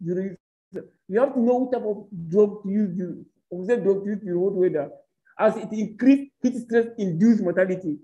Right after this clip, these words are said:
There are some oxygen drug like nicabazine. Anytime you see combination of nicabazine, oxygen grade, don't use it during hot weather because those anti-oxidant drugs,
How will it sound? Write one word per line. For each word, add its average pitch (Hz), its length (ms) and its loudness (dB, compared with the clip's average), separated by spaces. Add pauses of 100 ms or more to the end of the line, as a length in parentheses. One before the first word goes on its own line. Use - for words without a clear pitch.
(300)
There 214 160 6
are 220 80 4
some 214 140 0
oxygen 233 320 0
drug 214 120 2
like 190 220 0
nicabazine. 196 540 2
Anytime 285 260 -2
you 196 80 -4
see 226 100 -8
combination 208 420 -4
of 214 80 -2
nicabazine, 180 520 -2 (180)
oxygen 226 320 -2
grade, 175 300 4 (440)
don't 247 280 4
use 220 240 4
it 202 120 -2
during 185 200 2
hot 196 140 2
weather 156 380 0 (500)
because 226 480 0 (260)
those 233 500 0
anti-oxidant 185 520 0
drugs, 170 400 -2